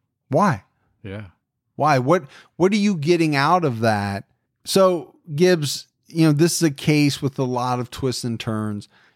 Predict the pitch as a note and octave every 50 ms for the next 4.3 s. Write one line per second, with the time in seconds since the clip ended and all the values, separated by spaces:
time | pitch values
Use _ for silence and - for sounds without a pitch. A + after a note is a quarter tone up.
0 | _ _ _ - F3+ F#3+ F#3+ F#3+ F3+ E3+ F#3+ A3+ B3 A3+ G3 G3 F#3 F3+ F3 E3+
1 | E3 E3 - - D3 D#3 E3+ E3+ D#3+ F3+ E3+ E3+ D#3+ E3+ E3+ D#3+ D3 D#3 - -
2 | - - - D#3+ D#3 C#3+ C#3+ C#3+ C3+ A#2+ _ _ _ _ _ - - - D3+ C#3+
3 | C#3+ C#3 _ _ - C3 B2+ C3 B2+ A#2+ A#2+ A#2+ A2+ G#2 A2 A#2+ A2+ G2+ A2 G#2+
4 | G2 - - _ E2+